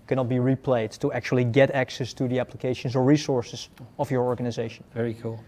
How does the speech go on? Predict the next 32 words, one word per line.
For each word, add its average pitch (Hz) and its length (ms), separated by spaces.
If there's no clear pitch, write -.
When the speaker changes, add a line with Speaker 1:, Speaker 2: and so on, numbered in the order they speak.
Speaker 1:
So 151 120
again, 185 360
layered 139 480
approach. 185 500
Speaker 2:
Yeah. 120 120
Speaker 1:
Absolutely. 127 460
Speaker 2:
What 175 120
I 220 40
also 254 240
see, 151 220
I 156 80
think 214 240
we 160 100
have 160 160
this 143 160
here 143 140
at 113 100
Microsoft, 147 380
if 139 100
I 151 60
get, 147 220
like, 135 180
an 131 160
email 156 320
from 139 200
an 131 60
external 139 420
person, 156 560
I 127 140
get, 131 200
like, 123 220
the 117 80